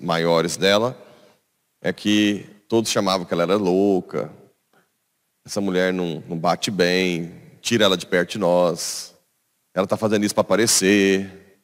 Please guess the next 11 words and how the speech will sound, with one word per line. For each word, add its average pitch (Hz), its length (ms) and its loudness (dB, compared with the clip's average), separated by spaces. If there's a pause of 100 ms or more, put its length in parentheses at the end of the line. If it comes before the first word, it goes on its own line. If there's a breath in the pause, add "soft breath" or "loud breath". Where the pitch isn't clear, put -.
(1300 soft breath)
E 82 760 -2 (1120)
quem 131 200 0
dera 85 240 2
se - 100 -4
tivesse 87 380 0
aí 87 120 2
umas 82 220 0
santas 90 440 -2
desse 82 220 -4
jeito, 90 340 0
né? 107 160 -2